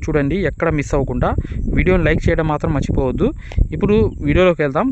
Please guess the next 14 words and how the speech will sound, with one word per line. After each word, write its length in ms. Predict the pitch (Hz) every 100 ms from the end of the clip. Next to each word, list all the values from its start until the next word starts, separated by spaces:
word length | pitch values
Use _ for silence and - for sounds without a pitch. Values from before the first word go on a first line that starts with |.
| - -
ఖచ్చితంగా 440 | - 175 170 180 285 - - - -
మీరు 140 | 147 143 143
ఎక్కడ 180 | 196 196 175 - -
హ్యాండ్ 300 | 156 165 190 175
దాకా 240 | 170 170 151 - -
ప్రింట్ 280 | 160 165 160 135 147
ఎలా 120 | 156 160
తీసుకోవాలనేది 600 | - 160 151 143 143 143
కూడా 120 | 180 143
ఉంది, 180 | 135 240 330 - - -
చివరి 240 | 147 170 156
వరకు 160 | 151 202
వీడియో 180 | 147 143
చూడండి. 280 | 131 120 117